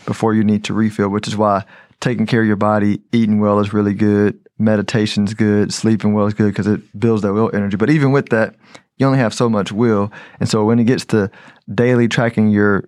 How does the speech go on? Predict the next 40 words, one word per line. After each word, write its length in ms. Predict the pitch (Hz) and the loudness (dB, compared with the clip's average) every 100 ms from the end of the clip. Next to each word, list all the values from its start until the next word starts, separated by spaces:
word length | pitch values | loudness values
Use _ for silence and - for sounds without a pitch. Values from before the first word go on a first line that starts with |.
| - | -4
your, 260 | 104 98 92 | 0 0 0
your, 260 | 101 95 | -2 -2
your 220 | - 101 | 0 -2
budget 420 | 95 113 117 107 98 | 0 0 0 0 0
and 80 | |
making 220 | 104 104 110 | 0 0 -2
sure 120 | 101 | -2
that 140 | 104 | 0
you 80 | 110 | 0
didn't 220 | 110 - | 0 0
overspend 260 | 98 - 101 | -4 -2 -2
your 80 | 92 | 0
budget, 320 | 107 104 - | -2 -2 0
that's 160 | 147 | -2
super 320 | - 143 - 180 | 0 -4 -2 -4
tough. 280 | 139 101 | -2 -2
So 100 | - | 0
I 20 | 101 | 0
like 180 | 143 | 0
to 100 | - | -2
use 200 | 120 113 | 0 0
systems 460 | - 131 - 101 95 | 0 -2 0 -4 -2
because 440 | 95 - 98 95 - - - - _ _ _ _ | -6 -2 0 0 -6 -20 -20 -20 _ _ _ _
it's 220 | 110 104 107 | -4 -2 -2
like, 180 | 104 - | -4 -6
it 100 | 101 | 0
doesn't 240 | 127 117 | 0 2
require 380 | 107 - 110 101 | -2 0 0 0
much 200 | 101 95 107 | -2 -2 -4
energy. 420 | 98 82 80 107 - | -4 -4 -8 -10 -8
I 60 | 113 | -8
can 100 | 107 | -4
save 260 | 120 110 | -2 0
my 140 | 98 - | -2 -2
energy. 320 | 104 98 90 | -2 -2 -2
And 140 | 98 104 | -2 -2
so 140 | 107 | 0
what's 240 | 127 131 | 0 0
a 80 | 101 | -4
system? 560 | - 170 - 156 160 | -2 -4 0 0 0